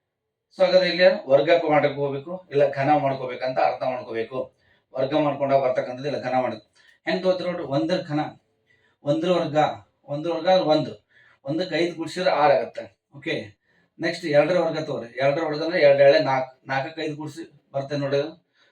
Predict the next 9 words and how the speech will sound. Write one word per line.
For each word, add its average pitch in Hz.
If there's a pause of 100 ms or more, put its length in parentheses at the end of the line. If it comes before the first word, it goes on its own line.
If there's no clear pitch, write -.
(160)
ಬರಂಗಲ್ಲ. 120 (1120)
So -
ಹಾಗಾದ್ರೆ 156
ಇದನ್ನ 175 (260)
ಸೀರೀಸ್ 180
ಹೆಂಗೈತೆ 170
ನೋಡ್ರಿ, 165
ಒಂದರ -
ಘನ, 165